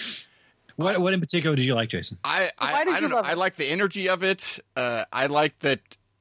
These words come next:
Speaker 2: she seemed like, even though some of the situations are a little far-fetched, they felt believable in the comic book setting, you know, the comic book universe in which it's set.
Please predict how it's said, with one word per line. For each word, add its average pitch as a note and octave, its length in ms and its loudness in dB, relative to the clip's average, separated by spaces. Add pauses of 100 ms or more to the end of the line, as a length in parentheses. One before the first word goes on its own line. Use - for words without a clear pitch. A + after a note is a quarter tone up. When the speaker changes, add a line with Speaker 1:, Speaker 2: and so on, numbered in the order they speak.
(300)
Speaker 2:
she C#3+ 680 0 (240)
seemed D#3 260 -2
like, C3+ 200 2 (520)
even E3+ 160 -2
though D#3 100 4
some D#3+ 220 4
of D#3 60 2
the C3+ 80 2
situations C3+ 600 0
are D3+ 60 2
a C#3+ 60 0
little C#3+ 160 2
far-fetched, D3+ 640 0 (280)
they C3+ 120 0
felt C#3 300 0
believable C3+ 680 0
in B2 480 -4 (180)
the B2 80 0
comic B2+ 400 0
book C3 180 2 (460)
setting, D3 560 2 (120)
you C3+ 80 -8
know, C3+ 140 -2
the A#2 80 -2
comic B2+ 340 -2
book C3 140 -4
universe C3 420 -2
in B2 80 -4
which B2 180 -2
it's A2 200 -6
set. C3 400 0